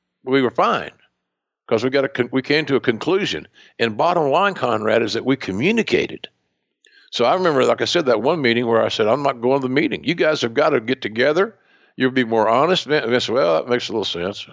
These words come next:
Yeah, it does. It makes a lot of sense. I didn't say that, but it did make a lot of sense. And they worked out whatever their issues were on that particular time. He was a special breed of cat, man.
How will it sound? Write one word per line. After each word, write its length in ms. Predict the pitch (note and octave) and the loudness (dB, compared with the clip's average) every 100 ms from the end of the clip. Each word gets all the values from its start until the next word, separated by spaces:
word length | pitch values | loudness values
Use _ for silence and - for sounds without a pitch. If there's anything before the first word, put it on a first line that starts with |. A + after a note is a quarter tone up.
| - | -6
Yeah, 160 | G2+ - | -2 -2
it 160 | - | -2
does. 320 | G#2+ D#2+ - | -2 -2 -2
It 40 | A2+ | -4
makes 120 | A2 | -2
a 60 | G#2+ | 0
lot 160 | A2 | 0
of 80 | F2+ | -2
sense. 420 | D#2 C#2 - - - | -6 -8 -14 -20 -6
I 80 | G2 | -4
didn't 140 | F#2+ | -2
say 160 | - - | -4 0
that, 320 | F2+ - - | 0 0 -2
but 120 | B1+ _ _ - | -12 _ _ -4
it 100 | F#2 | -2
did 180 | B2 G#2+ | 0 0
make 160 | G2+ | 0
a 60 | - | 2
lot 140 | - | 0
of 100 | - | 0
sense. 400 | - D2+ - - - - - - | 0 0 -2 -6 -14 -18 -20 -6
And 140 | C#3+ C#3+ | -2 2
they 100 | G3 | 2
worked 260 | D#3 E3+ | 0 0
out 160 | C#3 D3 | 0 2
whatever 200 | C#3 C#3+ | 2 2
their 140 | C#3+ | 2
issues 320 | B2+ B2+ C3+ A#2 | 2 0 -4 0
were 180 | A#2+ | 2
on 80 | B2+ | 2
that 160 | C#3 E3+ | 0 -4
particular 320 | - G2+ - | -8 -8 -8
time. 340 | - D#2+ - - _ _ _ _ _ _ - | -6 -8 -8 -20 _ _ _ _ _ _ -20
He 140 | - D3 | -2 -2
was 100 | G#2+ | 0
a 80 | G2+ | -2
special 760 | - - E3+ - E3 D3+ D#3 _ _ | -2 0 0 0 0 0 -6 _ _
breed 260 | A#2+ B2 B2 | 0 0 0
of 100 | A#2 | -4
cat, 340 | - D#2+ - | -2 -2 -2
man. 300 | E2 D#2 D2+ | -10 -10 -10